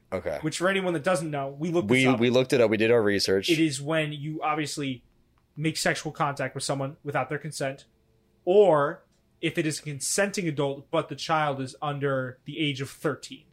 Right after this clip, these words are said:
Speaker 1: Yeah, I think that's what it said, yeah.
Speaker 2: Which
Speaker 1: Because my, m-, my
Speaker 2: w-,
Speaker 1: thing
Speaker 2: yeah.
Speaker 1: was,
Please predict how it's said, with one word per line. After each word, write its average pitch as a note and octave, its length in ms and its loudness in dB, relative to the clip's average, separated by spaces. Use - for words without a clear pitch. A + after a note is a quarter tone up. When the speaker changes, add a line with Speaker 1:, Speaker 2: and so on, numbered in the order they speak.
Speaker 1:
Yeah, F2 300 -2
I D2+ 80 -10
think E2 160 -6
that's D#2 180 -2
what D#2 60 -6
it C#2 60 -8
said, C#2+ 260 -8
yeah. D2 200 -8
Speaker 2:
Which D#3 880 -4
Speaker 1:
Because A#2+ 380 4
my, A#2+ 220 4
m-, A2+ 300 2
my A#2 340 6
Speaker 2:
w-, D3+ 60 4
Speaker 1:
thing A#2 320 2
Speaker 2:
yeah. G#2+ 280 6
Speaker 1:
was, G2+ 180 -2